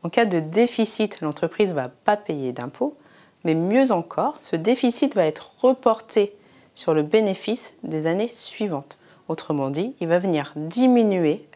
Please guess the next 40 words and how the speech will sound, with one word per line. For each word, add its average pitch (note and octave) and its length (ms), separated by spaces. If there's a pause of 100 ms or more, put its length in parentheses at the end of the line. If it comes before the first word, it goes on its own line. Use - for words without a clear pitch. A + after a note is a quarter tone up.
l'impôt D#3+ 360
dû D#3+ 220
sur - 160
les D3 200
années C#3+ 180
suivantes. - 640 (2000)
Voilà, D3 460 (100)
j'espère C#4+ 360
que G#3+ 100
cette E3 200
vidéo G#3+ 380
vous G#3 280
a A3 40
été F3+ 280
utile A#3+ 460
et G3 100
qu'elle F#3+ 160
vous G3+ 180
a G#3+ 60
permis A#3+ 320
de G3+ 140
mieux A3+ 240
appréhender F#3+ 560
l'impôt A#3+ 320
sur - 160
les D#3+ 120
sociétés. - 580 (600)
Si - 120
vous D#3 180
avez G#3 180
des G#3+ 160
questions, - 440 (140)
n'hésitez A3 440
pas F3 320
à G#3+ 100
m'envoyer F3 440
un C3+ 120
mail C3+ 320
à C3 120
communication E3+ 1000